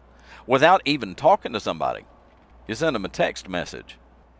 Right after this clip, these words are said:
And at some point after the innovation of cell phones, text became a verb. "I don't have time to talk right now. I will text him." Before cell phones, text was not a verb.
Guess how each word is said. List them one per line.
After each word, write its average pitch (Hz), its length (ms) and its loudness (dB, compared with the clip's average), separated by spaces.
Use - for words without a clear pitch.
And 131 140 4
at 117 140 4
some 220 260 4
point 113 280 0
after 95 240 4
the 90 140 0
innovation 90 480 -2
of 78 120 -12
cell 85 200 2
phones, 78 460 -8
text - 560 2
became 113 320 0
a 90 60 -2
verb. 110 440 0
"I 123 60 4
don't 151 180 4
have 135 160 6
time 117 220 4
to 92 60 -6
talk 147 320 2
right 92 180 4
now. 98 280 2
I 95 180 2
will 85 200 -2
text - 640 -6
him." 62 340 -14
Before 151 360 2
cell 180 240 4
phones, 98 400 0
text - 420 0
was 95 240 -4
not 98 200 2
a - 20 -4
verb. 127 360 -4